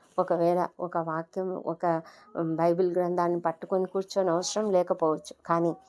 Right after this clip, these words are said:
మనము, మనం ఒక్క వాక్యంనైనా కూడా చక్కగా చదివి దానిని, దాని మీద మనం ధ్యానం ఉంచి ధ్యానిస్తూ ఉన్నట్లయితే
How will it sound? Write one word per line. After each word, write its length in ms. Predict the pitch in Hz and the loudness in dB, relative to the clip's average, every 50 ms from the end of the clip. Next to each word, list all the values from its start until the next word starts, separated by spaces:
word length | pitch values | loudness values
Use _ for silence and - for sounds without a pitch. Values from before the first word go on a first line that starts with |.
| _ _ _ - _ _ _ _ - | _ _ _ -20 _ _ _ _ 2
మనము, 420 | 185 185 190 214 220 220 196 160 - - _ _ _ - | 4 6 6 6 4 4 2 0 -2 -6 _ _ _ -6
మనం 300 | 170 170 170 170 170 165 | -2 0 0 2 2 2
ఒక్క 260 | 156 - - - - | 0 0 0 2 4
వాక్యంనైనా 840 | 208 185 180 175 190 202 - - 233 226 220 208 196 180 175 175 170 | 4 4 6 4 4 2 2 0 0 2 4 4 4 4 4 4 2
కూడా 320 | 165 165 160 151 160 160 - - - - - _ _ - | 2 2 0 0 -2 -2 -4 -10 -18 -20 -20 _ _ -4
చక్కగా 420 | - 190 185 - - 190 185 185 | -4 -4 -2 0 2 2 2 2
చదివి 540 | 175 175 - 185 175 170 185 180 180 170 - - _ 170 | 2 0 0 0 0 0 2 2 2 0 0 -4 _ 4
దానిని, 540 | 165 156 165 185 196 202 196 202 180 - - _ - | 4 6 6 6 4 4 4 2 2 0 -4 _ -14
దాని 500 | 160 - - _ - 170 170 180 190 196 | -18 -18 -12 _ 0 2 2 4 4 4
మీద 240 | 208 226 240 254 254 233 - - | 4 4 4 4 4 4 2 0
మనం 260 | 170 165 165 165 170 175 | 0 0 0 0 0 0
ధ్యానం 440 | 165 170 160 165 175 190 190 196 | 2 2 2 4 4 2 2 2
ఉంచి 320 | 180 175 175 - 180 165 - - - - - - - - | 2 0 0 0 -2 -2 -4 -6 -12 -20 -20 -16 -12 -4
ధ్యానిస్తూ 680 | 175 190 208 196 208 220 240 247 240 - - - 247 220 | 2 6 6 8 8 8 6 4 4 4 4 4 4 4
ఉన్నట్లయితే 640 | 202 190 180 175 170 - 160 156 156 156 156 147 | 4 2 0 0 0 -2 -2 -2 0 0 -2 -2